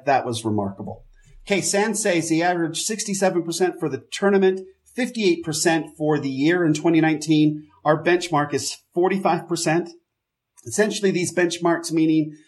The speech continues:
when we track our own games, if we are below these benchmark performance numbers, we need to be working on that aspect of our game and stay focused on that aspect of our game until we bring it up above the benchmark. Then we can say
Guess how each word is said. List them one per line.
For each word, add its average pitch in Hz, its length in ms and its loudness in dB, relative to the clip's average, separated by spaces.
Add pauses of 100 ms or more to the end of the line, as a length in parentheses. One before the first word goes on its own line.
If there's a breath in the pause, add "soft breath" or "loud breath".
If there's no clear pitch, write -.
(220 loud breath)
when 165 200 2
we 170 100 4
track 190 360 0
our 180 140 4
own 165 240 2
games, 160 400 2
if 151 160 -6
we 156 160 2
are 151 80 2
below 151 460 2
these 156 280 0
benchmark 156 480 0
performance 151 520 0
numbers, 175 320 0
we 147 160 2
need 156 180 2
to - 60 -20
be 143 120 -4
working 139 300 0
on 131 220 0
that 139 280 2
aspect 131 480 -2
of 123 80 -2
our 117 120 0
game 135 380 2 (600)
and 143 180 0
stay 196 380 2
focused 156 380 2
on 143 120 2
that 139 220 4
aspect 147 460 0
of 131 80 -6
our 131 120 0
game 131 200 2
until 131 240 0
we 139 100 0
bring 139 300 2
it 139 80 2
up 131 320 0
above 127 600 0 (260)
the 123 80 -2
benchmark. 120 460 0 (720)
Then 190 300 0
we 226 120 0
can 190 160 0
say 143 440 0